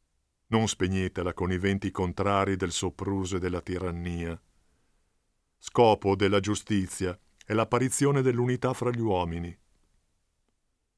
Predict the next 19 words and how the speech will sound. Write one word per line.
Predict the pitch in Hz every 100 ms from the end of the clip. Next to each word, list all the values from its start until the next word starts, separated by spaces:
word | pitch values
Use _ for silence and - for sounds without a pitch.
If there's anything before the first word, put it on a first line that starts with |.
| _ _ _ _ _ _ _ _
L'oceano | - 101 - 131 131 127
della | 113 107
saggezza | - 104 98 120 - 104
divina | 104 98 95 92 90 - _ _ _ _ _
spumeggia | - - 113 117 107 92 98
in | 90
questa | 101 107 -
sublime | 98 101 101 101 98
parola, | 92 90 87 85 82 85 _ _ _ _ _ _ _ _ -
mentre | 101 101 101 98
i | 95
libri | 107 107 101
del | 95 92
mondo | 95 87 85 82 82 _ _ _
non | 104
possono | 98 117 - 107 101
contenerne | 101 95 98 101 98 98 90 90 -
l'intimo | 90 98 98 98 92
significato. | - 90 87 85 - 82 82 78